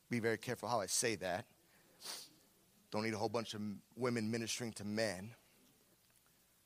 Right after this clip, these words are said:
But what you see here, because I don't even, I don't even think David's men could talk to him at this time. Because he's so, I mean, he's so messed up emotionally, right? He's looking for blood, man. I mean, he's gonna take it out on men that don't even deserve.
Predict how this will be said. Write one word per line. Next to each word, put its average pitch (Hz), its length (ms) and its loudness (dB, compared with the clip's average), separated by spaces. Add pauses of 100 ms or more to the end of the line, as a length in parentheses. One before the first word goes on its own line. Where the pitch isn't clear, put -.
But 175 80 8
what 220 280 12
you 214 140 4
see 233 400 8
here, 143 240 4
because 165 300 6
I 196 100 12
don't 233 160 8
even, 196 140 4
I 214 80 12
don't 247 100 10
even 226 100 4
think 180 400 2
David's 185 360 8
men 160 260 10
could - 220 -2
talk 143 240 8
to 123 60 -4
him 131 180 2
at 110 100 0
this 120 180 0
time. 101 300 -2 (1120)
Because 135 240 8
he's 156 160 6
so, 190 400 12
I 143 60 -2
mean, 139 120 4
he's 170 160 4
so 196 220 12
messed 175 380 10
up 135 200 12 (320)
emotionally, 156 460 12
right? 151 360 12 (420)
He's 190 140 6
looking 175 260 10
for 160 120 4
blood, 160 460 12
man. 123 400 2 (840)
I 196 100 12
mean, 185 120 10
he's 208 160 10
gonna 214 220 10
take 226 320 10
it 196 80 12
out 196 280 12
on 165 360 10
men 180 320 12
that 175 80 12
don't 190 160 12
even 180 160 6
deserve. 175 320 10